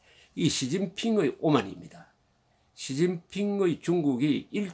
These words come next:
대 일로 정책, 이게 영어로는 One, 어, Belt and Road Initiative라고 하는데 일 대 일로 정책이라고 펴면서 아시아와 아프리카까지 중국의 영향력을 확대시키기 위한 대규모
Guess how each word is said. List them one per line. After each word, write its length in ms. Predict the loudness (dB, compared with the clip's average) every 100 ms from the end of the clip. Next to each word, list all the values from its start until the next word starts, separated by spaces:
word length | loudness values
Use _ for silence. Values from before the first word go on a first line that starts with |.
| 0
대 120 | 2
일로 440 | 4 2 2 0 0
정책, 400 | -2 -4 -10 -10 _ _ -6
이게 340 | -2 0 2
영어로는 720 | 4 4 4 2 2 2 0 -4
One, 540 | -2 4 4 4 -2 -8 _ -6
어, 260 | -4 -4 0
Belt 380 | 2 2 -2 -6 0
and 280 | 2 0 -4
Road 400 | 2 4 4 2
Initiative라고 880 | 0 2 2 2 -2 -2 -2 -2 -6 -6
하는데 380 | -8 -8 -12 -14 -18 -20 -20 -10
일 220 | -6 -6 -4
대 80 | -2
일로 280 | 2 2
정책이라고 540 | 2 0 0 -2 -2 -4
펴면서 520 | -10 -2 0 0 -2 -4
아시아와 640 | -4 -2 2 2 4 2
아프리카까지 880 | 0 -4 -6 -6 -6 -6 -8 -8 -10 -10 _ _ -20 _ _
중국의 600 | 2 2 4 6 8 8
영향력을 520 | 6 2 0 -2 -4
확대시키기 760 | -6 -6 -6 -6 -8 -4 -2 0
위한 400 | -2 0 -2 -2 _ _ _ _ _
대규모 800 | 0 2 6 6 6 4 2 -6